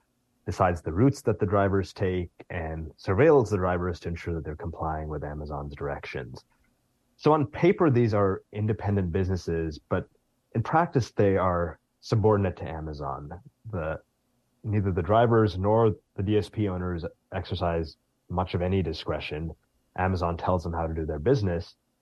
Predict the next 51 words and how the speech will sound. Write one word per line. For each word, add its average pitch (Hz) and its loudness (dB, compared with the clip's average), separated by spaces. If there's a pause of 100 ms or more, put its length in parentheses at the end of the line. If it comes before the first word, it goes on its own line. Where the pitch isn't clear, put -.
(200)
but 147 4
Amazon 185 6
in 120 4
turn 131 4 (720)
gets 127 2
to 131 -4
have 113 6
its 104 -4
cake 101 -4
and 95 0
eat 92 0
it 85 -4
too. 87 0
It 85 -6
controls 139 2
the 120 0
D 107 4
S 101 2
Ps 98 -2
and 87 -6
the 87 -2
drivers, 90 2
but 87 -4
doesn't 110 2
have 90 0 (440)
any 92 -2
of 85 -4
the 90 -4
duties 90 -2
or 80 -8
responsibilities 82 -4
of, 71 -12
em-, 73 -10 (340)
of 76 -8 (120)
employers. 69 -4 (600)
Uh, 69 -8 (100)
it, - -12 (460)
it's 104 -4
not 95 2
on 87 -4
the 82 -4
hook 87 -2
for 76 -4
labor 98 4
law 95 6
violations. 87 -2
It's - -14
not 85 -4
on 82 -6
the 80 -6
hook 80 -6